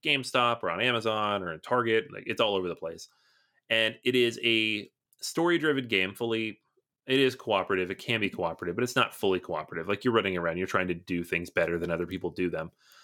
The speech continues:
Um, there's just a cooperative way to play it. Mostly it's a storytelling game. It plays solo. It's,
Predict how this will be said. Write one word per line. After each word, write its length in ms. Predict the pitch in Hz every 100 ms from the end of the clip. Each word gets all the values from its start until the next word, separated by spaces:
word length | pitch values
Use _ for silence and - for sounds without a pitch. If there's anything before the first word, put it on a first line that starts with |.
| - -
Um, 240 | 98 90 92
there's 160 | 92
just 140 | 92 -
a 40 |
cooperative 460 | - 85 82 87 82
way 300 | 85 87 87
to 120 | -
play 240 | - 85
it. 140 | 80 - _ _ _ -
Mostly 460 | 127 165 165 151
it's 100 | 120
a 60 | 110
storytelling 580 | - 98 107 120 117 113
game. 300 | 113 113 117 _ -
It 100 | 110
plays 300 | 110 104 -
solo. 560 | 101 95 95 95 95 _
It's, 460 | 101 95 - -